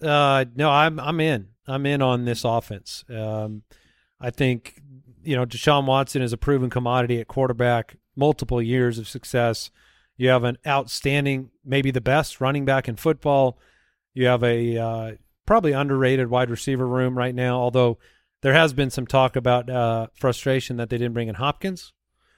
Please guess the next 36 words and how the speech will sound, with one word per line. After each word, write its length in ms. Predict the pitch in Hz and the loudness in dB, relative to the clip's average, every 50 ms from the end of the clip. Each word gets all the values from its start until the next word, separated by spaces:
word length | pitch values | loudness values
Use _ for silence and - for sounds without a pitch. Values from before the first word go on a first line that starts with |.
| _ _ _ _ _ | _ _ _ _ _
We 80 | - 143 | 2 4
didn't 100 | 185 185 | 4 6
really 140 | 160 147 131 | 4 4 4
talk 220 | - 170 180 175 | 6 4 4 4
about 200 | 160 143 127 120 | 4 0 -2 -2
Cleveland 360 | - - 143 131 120 123 123 | -2 -2 -2 0 0 0 -2
as 80 | 120 113 | -2 -2
a 60 | 117 | -2
destination, 580 | 117 123 117 - - 117 117 117 117 - - 120 | -4 -4 -4 -6 -8 -8 -8 -8 -8 -8 -10 -8
but 80 | 117 | -2
that 140 | 131 156 156 | -2 0 0
would 100 | 151 139 | 0 0
have 140 | 123 117 117 | -2 -2 0
really, 520 | 127 143 151 151 135 127 117 110 104 - _ _ _ _ _ _ _ _ _ _ _ _ _ _ _ _ _ _ _ _ _ _ _ _ _ _ _ - | 2 4 4 6 6 4 2 0 -2 -4 _ _ _ _ _ _ _ _ _ _ _ _ _ _ _ _ _ _ _ _ _ _ _ _ _ _ _ -8
I 100 | 127 123 | -4 -2
think 160 | 151 165 143 | 0 2 2
that 120 | 139 127 | 2 2
would 120 | 127 127 117 | 2 0 -2
change 420 | - - 139 131 131 127 107 110 | 0 0 2 2 0 -2 -2 -2
the 80 | 123 120 | -2 0
way 200 | 120 123 123 120 | 2 2 0 0
we 100 | 117 117 | 0 0
look 240 | 117 123 120 - | 0 0 0 0
at 100 | 131 - | -4 -2
this 340 | - 123 110 - - - - _ _ _ _ _ _ | -2 -4 -4 -4 -6 -16 -20 _ _ _ _ _ _
receiver 400 | - 131 113 - - 151 127 120 | -8 -8 -6 -2 -2 -2 -2 -2
room 220 | 123 131 123 120 117 | -2 -2 -2 -2 -2
in 100 | 110 104 | -4 -4
general, 300 | 101 135 147 139 123 117 | -2 -2 -2 -2 -2 -2
'cause 200 | - 123 107 113 | -4 -4 -2 0
right 140 | 131 127 | -2 0
now 140 | 123 123 123 | 0 0 -2
it's 100 | 120 - | -2 -4
Amari 240 | 123 123 123 123 120 | -2 -2 0 0 0
Cooper, 500 | - - 131 120 - 123 117 117 113 - _ _ _ _ _ _ _ _ _ _ _ _ _ _ _ _ - | -2 -4 -6 -4 -2 -2 -2 -2 -2 -4 _ _ _ _ _ _ _ _ _ _ _ _ _ _ _ _ -12
uh, 560 | 113 107 104 104 107 104 104 104 104 107 104 | -10 -8 -6 -6 -6 -6 -6 -8 -10 -12 -14